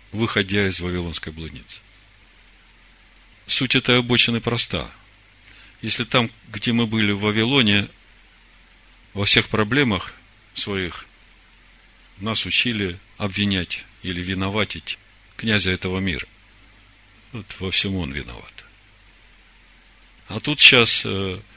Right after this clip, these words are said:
как бы мы понимаем, что в нашей жизни без, э, Всевышнего ничего не происходит, а в итоге, если это происходит,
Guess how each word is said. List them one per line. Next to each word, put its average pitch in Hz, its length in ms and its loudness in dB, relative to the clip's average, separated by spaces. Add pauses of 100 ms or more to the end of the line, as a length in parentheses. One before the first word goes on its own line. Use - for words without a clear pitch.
(400)
как 95 200 -10
бы 98 100 2
мы 107 140 4
понимаем, 107 460 4
что 87 440 -2 (120)
в 90 80 -12
нашей 95 300 2
жизни 92 360 0
без, 85 280 -4
э, 82 220 -8 (200)
Всевышнего 92 560 0
ничего 98 300 4
не 98 80 0
происходит, 120 640 4
а 104 60 2
в 101 100 2
итоге, 101 320 -2
если 98 300 2
это 98 140 -4
происходит, 110 640 0